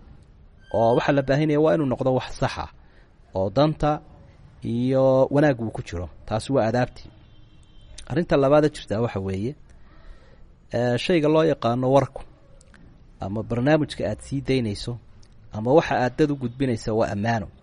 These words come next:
Ammaanatul akhbaar baa la yidhaha. Wararka iyo ammaanadooda. Taasina waxa ay u baahan tahay ugu horreynba in laga ilaaliyo khiyaamada.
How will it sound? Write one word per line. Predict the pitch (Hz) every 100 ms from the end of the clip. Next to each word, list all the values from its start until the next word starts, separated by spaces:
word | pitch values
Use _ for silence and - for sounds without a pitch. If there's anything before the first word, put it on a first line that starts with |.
| - - - - - - - -
Ammaanatul | 123 160 165 151 143
akhbaar | - 131 147 123
baa | 95
la | 78
yidhaha. | - - - - - - - - -
Wararka | 123 139 156 -
iyo | 143 143 143
ammaanadooda. | 117 120 127 127 98 - - - - - - - - - - - -
Taasina | 127 131 151 160
waxa | 175 -
ay | 143
u | 165
baahan | 151 143 160
tahay | - 147 156 160 - - -
ugu | - 117
horreynba | 120 123 127 156 170 160 170 - - - - -
in | - 170
laga | 160
ilaaliyo | 139 123 131
khiyaamada. | 131 117 107 107 110